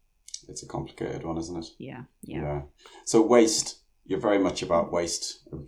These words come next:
Speaker 1: as,
Speaker 2: Mm.
Speaker 1: as we can hear, and the Art Collective itself is all about waste as well. And you rescue a lot of waste materials
Speaker 2: Mm.
Speaker 1: from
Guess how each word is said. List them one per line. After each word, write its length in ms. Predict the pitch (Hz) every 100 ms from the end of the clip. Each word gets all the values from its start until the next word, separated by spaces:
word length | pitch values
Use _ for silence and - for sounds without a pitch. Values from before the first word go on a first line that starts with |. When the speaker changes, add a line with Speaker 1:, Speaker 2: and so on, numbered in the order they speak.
| -
Speaker 1:
as, 140 | 98 87
Speaker 2:
Mm. 140 | -
Speaker 1:
as 160 | 85 -
we 80 | -
can 140 | 85
hear, 200 | 85 80
and 160 | 85 87
the 60 |
Art 180 | 87 85
Collective 400 | 90 82 82 76 - _ _ _ _ -
itself 540 | 71 - 85 80 -
is 160 | - 80
all 220 | 80 80
about 320 | 80 80 80
waste 300 | 85 82 -
as 160 | 82 78
well. 340 | 85 82 - - -
And 120 | 82 82
you 120 | 82
rescue 480 | 92 - - 92 90
a 120 | 87
lot 440 | 87 87 90 87 80
of 280 | 73 - - _ _
waste 320 | - 85 -
materials 500 | - - 82 76 87
Speaker 2:
Mm. 40 | -
Speaker 1:
from 540 | - 85 80 78 71